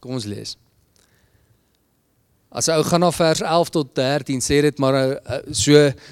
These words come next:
hulle het hierdie ouens weggevat van hulle gesinne af. Hulle het vir hulle 'n nuwe name gegee om hulle nou op te, om hulle nou groot te maak as Babiloniërs. As mense met 'n ander waardesisteem wat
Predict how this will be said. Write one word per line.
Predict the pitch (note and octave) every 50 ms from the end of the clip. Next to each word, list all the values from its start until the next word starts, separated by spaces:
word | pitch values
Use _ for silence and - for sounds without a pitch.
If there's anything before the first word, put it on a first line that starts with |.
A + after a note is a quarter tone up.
| - -
hulle | A#2 B2+ D3+
het | D#3+ D3+ C3+
hierdie | C#3+ D3+ G3+ F#3+
ouens | F3 F3+ E3+ C#3+
weggevat | - C3 D3 - - E3 - F#3 F3 -
van | - F3+
hulle | F3+ E3 D#3+
gesinne | - D#3+ - - - D3+ D3 D3+
af. | C#3+ C3+ D3 D#3 - - - _ - - - - -
Hulle | - A#2
het | B2+ C3 -
vir | - D3+
hulle | C#3 D3 D3 D3 C#3+
'n | C#3+
nuwe | C#3+ D#3 F3 F#3+
name | E3+ D3+ B2+ B2+ B2+ C3+ D#3 D#3+ D3
gegee | - D#3 - - - C3+ C3 C3 C3 -
om | - C3 C3 C3+
hulle | C3+ C3+ C3+ C3
nou | C3 B2+ B2+ B2 C#3+ -
op | - G#3 G3 - - -
te, | - E3+ D#3 D3 C#3 - - - - -
om | - C3 C#3
hulle | C#3+ C#3+ C#3+
nou | C#3+ C#3+
groot | C#3 - - - G3+ F#3+ G#3 G#3 G3 -
te | - E3+
maak | C#3 A#2+ A2+ G#2+ G#2 G#2+ A2 _ - _ - - - - _ _
as | - D#3 D#3 D3+ C#3+ - - - - - - - _
Babiloniërs. | - B2 B2 B2+ C3 C3 C3+ C3 B2 A2+ F#2+ E2+ C#2+ - - - - - _ _ _ _ _ _ _ _ _ _
As | - D3+ D#3+ D3+ -
mense | D3 C#3 C#3+ D3 D3 - -
met | D3 C3+ B2+
'n | D3+ -
ander | - F3+ G#3 A3+ A3 F#3+
waardesisteem | C#3+ C3 B2+ C3 C3 A#2+ C3 A#2+ - A#2+ - - - B2 A#2+ A#2 A#2 A2+ _ - - - - _ _ - - _ _ - B2 A2
wat | G#2+ A#2+ A#2+ A#2 A#2+ -